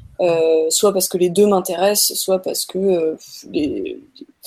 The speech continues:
je suis, je suis tiraillée, effectivement, mais c'est pas, euh,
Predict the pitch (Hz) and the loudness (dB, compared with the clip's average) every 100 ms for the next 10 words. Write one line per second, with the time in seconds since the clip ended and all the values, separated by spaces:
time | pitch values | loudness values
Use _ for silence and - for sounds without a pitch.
0 | - - - - - - 180 170 - 180 | -10 -8 -10 -10 -6 -2 0 0 0 0
1 | 190 180 180 220 202 180 170 - 190 240 | 2 4 4 2 0 -2 -4 -2 2 2
2 | 202 - 180 - 196 202 190 175 170 165 | 2 0 0 2 2 4 4 2 0 -2
3 | - | -2